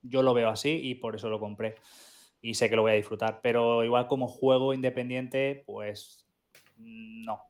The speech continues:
No porque, por eso, porque la parte de rolera no, no acaba culminando, la parte de Warriors no es un Warriors al uso, entonces a alguien que le gusta los Warriors se lo puede comprar y va a darse con un muro.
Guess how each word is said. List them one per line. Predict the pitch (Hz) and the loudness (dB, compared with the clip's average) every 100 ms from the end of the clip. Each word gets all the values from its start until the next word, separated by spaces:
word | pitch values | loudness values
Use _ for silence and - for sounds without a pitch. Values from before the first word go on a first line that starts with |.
| _ | _
No | 135 131 | 0 2
porque, | 135 120 117 | 2 2 -2
por | 107 117 | 0 0
eso, | 113 107 | 0 -4
porque | - - 117 | -10 -4 -2
la | 113 | 2
parte | 120 120 | 2 4
de | 120 | 4
rolera | 120 120 123 123 123 123 123 123 | 4 4 6 6 6 4 2 -2
no, | 127 127 127 123 123 _ _ _ _ - _ _ - | -4 -4 -4 -6 -10 _ _ _ _ -20 _ _ -14
no | 123 127 127 127 131 127 131 131 131 131 | -10 -4 -2 0 0 -2 -2 -2 -4 -4
acaba | 131 127 131 | -2 0 -2
culminando, | 127 135 139 147 156 160 | 0 -2 0 0 0 2
la | 160 127 | 2 2
parte | 120 120 123 | 0 2 2
de | 123 | 2
Warriors | 117 131 135 135 123 117 - | 4 4 4 2 2 0 -10
no | 123 120 117 117 120 | -16 -12 -8 -6 -4
es | 113 | -6
un | 117 117 | -8 -4
Warriors | 123 127 123 - | -2 0 -2 0
al | 120 | 0
uso, | 135 135 139 | -2 -2 -2
entonces | 123 113 | -2 -4
a | 123 | -4
alguien | 123 127 | -4 -4
que | 127 | 0
le | 123 | 0
gusta | 113 123 | 0 -4
los | 117 | -2
Warriors | 123 131 113 | 0 0 -2
se | - | -4
lo | 113 | -4
puede | 123 120 | -2 -4
comprar | 117 127 131 127 | -4 0 0 0
y | 131 | -8
va | 117 113 113 113 | -2 0 2 0
a | |
darse | 113 110 - 113 | -2 -4 -8 -14
con | _ 117 | _ -12
un | 117 113 113 _ - - _ _ | -10 -12 -16 _ -20 -20 _ _
muro. | 135 151 143 - | 0 2 4 2